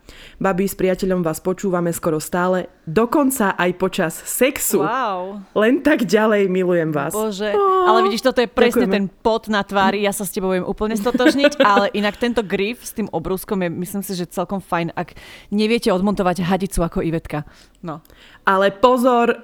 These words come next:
Speaker 1: nepatria tieto obrúsky do vecka.
Speaker 2: Presne tak.
Speaker 1: Neviem, kde ich chcete skryť, ale <laughs> do vecka ich radšej nesplachujte.
Speaker 2: Tak. Ahojte, ja mám s priateľkou nepríjemnú skúsenosť. Ona sa hanbila napísať:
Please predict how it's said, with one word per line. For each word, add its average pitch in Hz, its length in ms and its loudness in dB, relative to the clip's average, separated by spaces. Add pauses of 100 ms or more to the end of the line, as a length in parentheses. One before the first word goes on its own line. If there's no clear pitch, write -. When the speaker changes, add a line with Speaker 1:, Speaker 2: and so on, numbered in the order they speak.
(140)
Speaker 1:
nepatria 226 680 2
tieto 196 280 0
obrúsky 185 480 0
do 170 180 0
vecka. 208 200 -2
Speaker 2:
Presne 202 320 2
tak. 190 160 2
Speaker 1:
Neviem, 202 380 2
kde 175 180 0
ich - 180 -2 (160)
chcete 196 340 0
skryť, - 680 -2
ale 175 300 2 (340)
<laughs> - 320 -18
do 180 180 2
vecka 190 260 -2
ich 175 100 0
radšej 170 260 -2
nesplachujte. 156 640 -6
Speaker 2:
Tak. 175 380 -10 (320)
Ahojte, 240 400 0
ja 214 80 2
mám 214 140 -2
s - 100 -10
priateľkou 208 480 -2
nepríjemnú 196 640 -2
skúsenosť. 180 720 -8 (140)
Ona 247 140 -2
sa 269 140 -4
hanbila 196 380 0
napísať: 170 640 -6